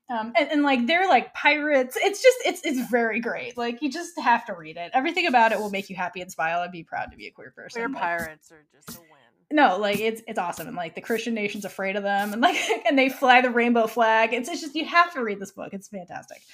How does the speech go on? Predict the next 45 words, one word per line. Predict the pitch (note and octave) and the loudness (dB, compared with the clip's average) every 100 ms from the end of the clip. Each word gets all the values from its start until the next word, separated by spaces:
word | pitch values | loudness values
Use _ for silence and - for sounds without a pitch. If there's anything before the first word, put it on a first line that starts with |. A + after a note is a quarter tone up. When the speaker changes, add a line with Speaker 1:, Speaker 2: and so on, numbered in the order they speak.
| - - - - _ - _ | -20 -20 -20 -20 _ -18 _
Speaker 1:
Um, | G#3+ G#3 G3+ G#3 G#3+ - | -6 -4 -6 -8 -10 -2
another | B3 C4+ D4+ F4+ | 4 4 4 0
book | F4+ F4+ - | 0 -2 2
that | D4 | 4
I | C#4 | 4
really, | B3 C4+ | 2 2
really | C4+ C4 | 2 4
love, | A3+ A3 A#3 A#3 A#3+ - | 6 6 6 2 -4 -2
uh, | C4 A#3 G3+ F#3+ F#3 F3+ E3+ - _ - | 4 4 6 4 4 2 -2 -10 _ -4
fell | A3 | -4
in | G#3 | -2
love | F#3+ | -2
with | G3 G3+ | -2 -4
that | G3+ - | -4 -6
the | E3 | -8
sequel | D#3+ B3 A#3 A#3+ | -6 -6 -4 -4
is | A#3 | -2
coming | B3+ B3 | -2 0
out, | A#3+ A#3 A#3 A#3 - | 0 0 -4 -14 -12
or | A3+ | -10
the | G3 F3 | -10 -10
second | - A3+ G#3+ F#3+ E3 | -6 -6 -6 -10 -10
book | F#3 E3 _ _ | -10 -10 _ _
in | A3 | -14
the | F#3 | -10
trilogy, | A3 G#3+ B3 C4 C4+ - - _ _ | -8 -6 -6 -6 -10 -20 -20 _ _
is | A3+ G3+ | -10 -10
this, | G3+ F#3 E3 F3 C4+ D#4 - - - - - - - _ _ _ | -12 -12 -10 -8 -8 -8 -14 -16 -20 -20 -20 -20 -20 _ _ _
The | A#3 | -4
Final | A#3 B3+ B3+ | 0 2 2
Strife. | B3 C4 B3 B3 | -2 0 0 2
I | A3+ | 2
haven't | A#3 A#3 | 2 0
talked | A#3 G#3+ G#3 | 2 0 2
about | A3 A3+ | 0 2
it | |
on | A3+ A#3 | 0 0
here, | A#3 A#3 | 0 0
by | A3+ F#3+ | 2 0
Sarah | F#3 - - G3 G3+ G#3 | -2 -8 0 2 2 2
Al-Rifi. | G#3 F#3+ F#3 G3 A#3+ A#3+ B3+ A3 | 0 -4 -10 -8 -4 -2 -2 -2
I | |
talked | A#3+ C#4+ | -2 2
about | F#4 C#4+ | 4 4
it | G#3+ | 2